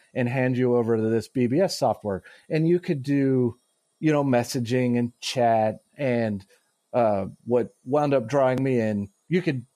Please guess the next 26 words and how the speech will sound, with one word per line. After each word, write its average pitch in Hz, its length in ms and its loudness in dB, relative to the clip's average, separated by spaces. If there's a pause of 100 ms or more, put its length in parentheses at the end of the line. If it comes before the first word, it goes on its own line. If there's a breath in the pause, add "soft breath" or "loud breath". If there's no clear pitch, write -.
(120)
transfer 139 480 -2
files. 131 760 0
That 139 160 0
was, 120 240 -2 (320)
that 139 140 2
was 120 160 -2
handy. 107 440 -4 (260 soft breath)
And 143 180 -2
what 135 160 0
wound 143 240 2
up 123 100 0
drawing 127 320 0
me 151 140 0
in 113 180 0
were 110 360 0 (260 soft breath)
these 113 500 0 (280)
door 151 320 2
games, 104 340 -2
is 101 120 -8
what 113 160 -2
they 113 80 -2
were 101 100 0
called. 92 280 -4
Essentially, 131 460 -4
a 120 60 2
door, 120 420 0